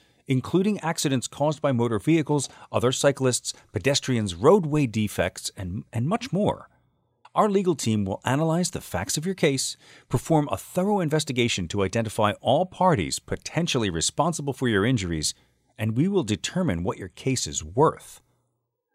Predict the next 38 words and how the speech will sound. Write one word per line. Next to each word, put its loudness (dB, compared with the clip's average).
More 8
importantly, 4
our 6
lawyers 2
will -4
handle 0
your 2
bicycle -2
accident -4
case -2
with -6
compassion -6
and -4
care. -6
I -6
think -8
that's -4
evident. -4
So -2
if 2
you've 0
been 4
injured 4
in 2
a 0
bike 2
accident, -2
you 0
need 2
to 0
contact -2
an 2
experienced -2
and -4
knowledgeable -2
bike 2
accident -6
attorney 0